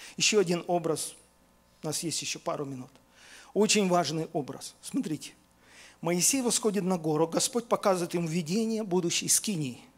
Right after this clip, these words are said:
И говорит: «Смотри, сделай всё строго по образцу, показанному тебе на горе». Моисей возвращается на землю и воссоздаёт образ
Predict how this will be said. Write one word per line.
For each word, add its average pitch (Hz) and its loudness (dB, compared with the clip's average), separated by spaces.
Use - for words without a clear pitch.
И 175 -4
говорит: 156 -2
«Смотри, 180 -2
сделай 156 0
всё - -4
строго 233 -4
по 226 -4
образцу, 208 0
показанному 156 -2
тебе 131 -10
на 135 -6
горе». 127 -12
Моисей 190 4
возвращается 170 2
на 170 2
землю 226 2
и 202 0
воссоздаёт 175 4
образ 160 2